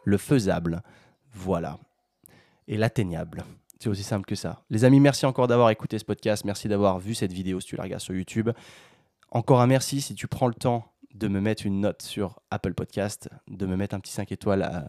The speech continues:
ou le nombre d'étoiles que tu souhaites, <laughs> et de me mettre un commentaire parce que c'est extrêmement important pour le référencement des podcasts. Et j'aimerais vraiment que mon podcast fonctionne parce que j'adore le faire. Et merci encore. Si tu as la moindre question, tu n'hésites pas. Comme d'habitude, je suis là pour toi. Merci encore.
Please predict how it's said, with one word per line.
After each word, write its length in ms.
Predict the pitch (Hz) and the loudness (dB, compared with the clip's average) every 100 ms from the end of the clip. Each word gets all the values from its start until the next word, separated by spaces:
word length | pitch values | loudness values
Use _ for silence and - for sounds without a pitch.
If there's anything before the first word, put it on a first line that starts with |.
| - - | -12 -6
ou 100 | 104 | -4
le 80 | 95 | -4
nombre 160 | 92 | -6
d'étoiles 260 | 85 82 - | -10 -12 -14
que 80 | - | -16
tu 100 | - | -10
souhaites, 260 | 104 - - - | -10 -10 -18 -20
<laughs> 160 | _ - | _ 2
et 180 | 190 | 4
de 120 | 143 135 | 4 2
me 140 | 117 | 2
mettre 220 | 120 120 | -2 -4
un 60 | 92 | -4
commentaire 500 | - 143 117 107 110 | 0 0 0 -2 -4
parce 140 | 101 | -8
que 80 | - | -12
c'est 180 | - - | -12 -6
extrêmement 480 | 143 - 127 117 110 | -6 -4 -4 -2 -2
important 340 | - 101 104 | -4 -6 -6
pour 140 | 101 95 | -4 -4
le 80 | 85 | -4
référencement 720 | 92 104 104 92 92 - 87 | -4 -4 -2 -4 -4 -6 -8
des 100 | 78 | -6
podcasts. 480 | - - 95 101 92 | -6 -6 -6 -8 -8
Et 40 | |
j'aimerais 260 | 92 101 104 | -6 -6 -2
vraiment 300 | 131 139 120 | 2 2 0
que 60 | |
mon 80 | 107 | -4
podcast 440 | 95 98 104 98 - 90 | -6 -4 -6 -6 -8 -10
fonctionne 420 | - 113 117 113 | -8 -6 -6 -6
parce 140 | - - | -8 -14
que 100 | 87 | -14
j'adore 400 | 82 - 120 98 | -12 0 2 2
le 80 | |
faire. 340 | 95 98 101 - - - - - 123 | -6 -6 -6 -10 -20 -20 -20 -20 -16
Et 240 | - 104 95 | -8 -6 -4
merci 400 | 117 131 - 117 | -2 -4 -4 -6
encore. 440 | 98 101 95 95 _ _ | -2 0 0 0 _ _
Si 80 | _ | _
tu 140 | - | 0
as 20 | 92 | 0
la 100 | 92 | 2
moindre 260 | 104 107 | 0 0
question, 340 | - 101 - 101 | -2 -6 -8 -8
tu 160 | - | -6
n'hésites 400 | 90 127 110 - | -2 -2 -2 -6
pas. 180 | 87 87 | -8 -6
Comme 160 | - 104 | -4 -2
d'habitude, 480 | 98 87 - 90 87 | -2 -4 -6 -4 -4
je 160 | 87 98 | -4 -6
suis 180 | - 92 | -4 -4
là 140 | 92 | -4
pour 200 | - - | -4 -8
toi. 260 | - 92 - _ _ _ - | -6 -6 -6 _ _ _ -6
Merci 400 | 90 113 - 127 | -2 -2 -2 -4
encore. 520 | 123 131 123 139 | 0 2 2 2